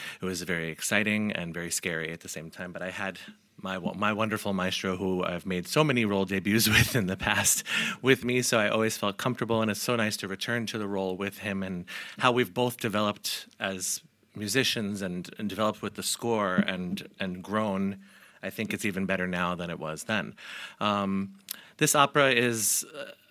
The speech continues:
a beast. Um, it's, it's, it, you know, the, the ironic thing is, if it was the full story, like, if we did the entire book of the original story, if it was, it would be like a seven and a half hour opera.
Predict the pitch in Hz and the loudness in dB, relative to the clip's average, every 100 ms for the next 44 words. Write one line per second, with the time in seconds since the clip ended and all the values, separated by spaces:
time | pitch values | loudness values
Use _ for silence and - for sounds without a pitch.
0 | - 147 107 117 110 - - - - - | -6 -6 -2 0 2 0 -4 -6 -8 -12
1 | - - _ _ - - 120 110 101 98 | -20 -20 _ _ -20 -6 -2 0 2 0
2 | 98 98 - - - - - 117 - - | 0 -2 -8 -20 -16 -16 -18 -18 -8 -2
3 | 120 - - - 143 120 180 - - 147 | -2 0 -2 -2 -2 -2 -2 -2 0 0
4 | - 151 127 120 123 - 139 113 127 123 | 4 8 8 6 0 -2 2 6 6 8
5 | 151 135 - 110 101 101 123 - 117 113 | 6 6 2 0 0 0 -2 -2 -2 -2
6 | 98 - 98 - 127 - 113 104 87 87 | -2 -4 -6 -4 -2 0 0 0 0 -2
7 | 92 110 - 107 101 104 95 98 90 - | -2 -4 -2 -4 -2 -4 -2 -4 -2 0
8 | 98 98 90 98 104 - - - 87 90 | 2 2 0 -2 -2 -6 -14 -8 -8 -8
9 | - - - - - - 101 98 98 104 | -8 -8 -10 -16 -16 -8 0 2 2 2
10 | 95 92 - 95 95 90 90 104 95 95 | 2 0 2 2 2 2 0 0 -2 -2
11 | 113 107 104 98 98 - 101 95 90 87 | -2 -2 -2 -2 0 0 2 2 0 0
12 | 95 87 90 82 73 85 82 80 | -2 -2 -2 0 0 0 -2 -2